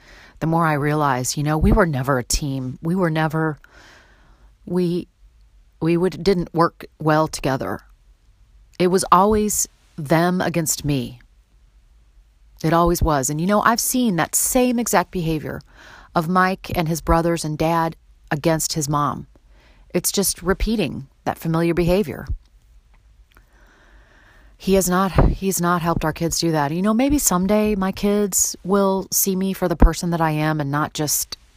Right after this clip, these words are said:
some overbearing, controlling, aggressive person like they think I am. Yes, I'm a take charge person. Yes, I like to make plans long in advance. But I love living life.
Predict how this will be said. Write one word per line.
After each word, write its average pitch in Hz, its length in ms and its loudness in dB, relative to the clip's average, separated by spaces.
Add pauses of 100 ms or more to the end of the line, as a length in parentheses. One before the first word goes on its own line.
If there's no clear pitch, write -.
(160)
some 156 260 -2
overbearing, 147 840 -2 (400)
controlling, 139 920 -2 (320)
aggressive 139 520 -2
person 147 420 2
like 135 220 -2
they 135 100 -4
think 135 260 -6
I 165 120 2
am. 190 360 -2 (840)
Yes, 196 260 4
I'm 190 100 0
a 180 40 -2
take 180 240 -2
charge 160 520 0 (120)
person. 156 520 -2
Yes, 196 360 2
I 170 80 0
like 160 240 -2
to - 80 -8
make 156 200 -6
plans 156 480 -4
long 160 280 0
in 151 60 -4
advance. 147 640 -4 (1300)
But 175 120 2
I 190 120 4
love 202 280 4
living 185 260 2
life. 165 400 0